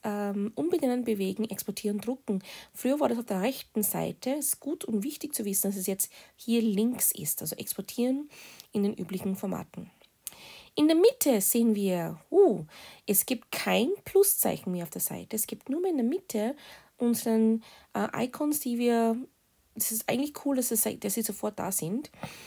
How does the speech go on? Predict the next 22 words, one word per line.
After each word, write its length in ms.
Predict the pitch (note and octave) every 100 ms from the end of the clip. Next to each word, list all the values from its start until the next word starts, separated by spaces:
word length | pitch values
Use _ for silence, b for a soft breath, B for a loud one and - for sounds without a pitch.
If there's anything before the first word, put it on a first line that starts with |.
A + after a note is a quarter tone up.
| B B B B -
Ähm, 540 | G3 G3 G3 G3 G3+
hier 260 | A3+ C4+ C4+
können 260 | C4+ A#3 G#3
wir 280 | G3+ G3 -
im 100 | F#3+
Präsentationsmodus, 920 | F#3+ - - G#3 A#3 G#3+ F#3 F#3 -
äh, 200 | - E3+
wechseln. 360 | E3+ - - C#4+ A#4 - _ - - - _ - _ - B B B B B B
Hier 500 | - C4 C4+ C4 A3 - -
können 260 | A3 G#3
wir 120 | G3
natürlich 360 | F#3 F#3 F3+ - -
Tabellen 320 | - F#3 F#3
hinzufügen, 760 | C#4 E4+ E4+ D#4+ D4+ C#4+ C#4 D4+ B B B B
hier 340 | - A#3 A3+ F#3+ - -
Diagramme 400 | F#3 F3+ F3+ C4
hinzufügen, 840 | D#4 - C4+ - B3 A#3 A#3+ A#3+ b b b b
hier 300 | - - A3+
Formen 380 | G3 - F#3+ A3+
hinzufügen 680 | D4+ D4+ C#4 C4 C#4 C#4 D4 _
oder 240 | G3+ F3+ D#3+
Text. 580 | A#3+ G#4+ - - -